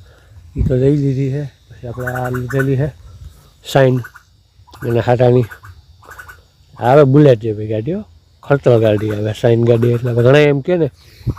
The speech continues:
કે આ શાઇનમાં એવરેજની પ્રોબ્લેમ. મને એનો કાંઈ પ્રોબ્લેમ નથી લાગતો. સ્પ્લેન્ડરની, સ્પ્લેન્ડરની એમ કે સ્પ્લેન્ડરની એવરેજ, એવરેજમાં કાંઈ ફેર નથી લાગતો. આમ હાંકું છું ને કે એવરેજમાં ફેર આપણને ખબર પડી જાય.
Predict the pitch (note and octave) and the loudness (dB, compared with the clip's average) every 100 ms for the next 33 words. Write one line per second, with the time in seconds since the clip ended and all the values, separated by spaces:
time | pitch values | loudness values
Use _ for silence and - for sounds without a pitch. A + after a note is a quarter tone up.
0 | - - - B2+ A#2+ C#3+ C#3 C3 A#2+ A#2 | -12 -20 -12 -12 -4 -4 -2 -4 -6 -4
1 | C3+ C3 B2+ A#2+ A2+ A2 A#2+ A2+ A2+ A2 | -2 -2 -4 -6 -10 -10 -12 -10 -10 -10
2 | A#2 C#3 D3+ - _ _ _ F3 F3+ F3 | -8 -8 -8 -12 _ _ _ 2 4 4
3 | E3 F3 C#3 D3 C3+ B2 B2+ A#2+ B2 A#2 | 4 2 2 -2 -2 -2 -2 -4 -4 -6
4 | - B2 - _ _ _ - - - - | -6 -10 -10 _ _ _ -20 -20 -20 -20
5 | - - - - _ _ D#3 D#3+ D#3+ D3+ | -20 -20 -20 -20 _ _ -2 2 2 2
6 | D3 D3 C#3+ C3+ D#3+ D3+ D3+ D3 C#3+ C#3+ | 0 0 0 2 2 2 0 -2 -4 -6
7 | B2+ C#3 C#3+ C#3 B2+ C3 C3+ C3 B2+ - | -4 -4 -2 -2 -2 -2 -2 -4 -8 -14
8 | - - F3 F#3 F#3+ F3+ E3+ E3+ F3 E3 | -18 0 2 4 2 0 -2 -4 -4 -4
9 | C#3 B2+ C3 B2 C#3 C3+ D3 D#3 D#3+ D3+ | -4 -2 -2 -2 0 4 2 2 -2 -2
10 | C#3 D3+ D#3+ D#3 C#3+ D#3 D3+ D3+ C#3+ D3 | 0 2 2 -2 -2 -2 0 -2 -2 -2
11 | D#3+ D#3 E3+ E3+ D3+ | -4 -4 -6 -4 -4